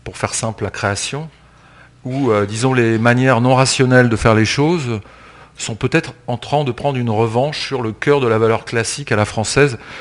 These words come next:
ce que j'appelle dans mon jargon, euh, fréchinesque, euh, euh, l'innovation à la Générale de Gaulle,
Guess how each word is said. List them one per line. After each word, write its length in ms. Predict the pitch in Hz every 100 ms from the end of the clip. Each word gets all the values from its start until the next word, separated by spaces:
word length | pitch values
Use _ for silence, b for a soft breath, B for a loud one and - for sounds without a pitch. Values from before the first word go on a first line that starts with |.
| B
ce 100 | -
que 120 | -
j'appelle 400 | 107 113 - 127
dans 100 | 113
mon 120 | 104 98
jargon, 640 | 101 95 104 113 107 95
euh, 180 | 90 87
fréchinesque, 640 | - - 107 127 123 -
euh, 220 | 95 92 87 B B B B B -
euh, 220 | 101 95
l'innovation 540 | 95 104 110 104 - 123
à 20 |
la 80 | 110
Générale 340 | 98 101 98
de 80 | 101
Gaulle, 320 | 98 95 90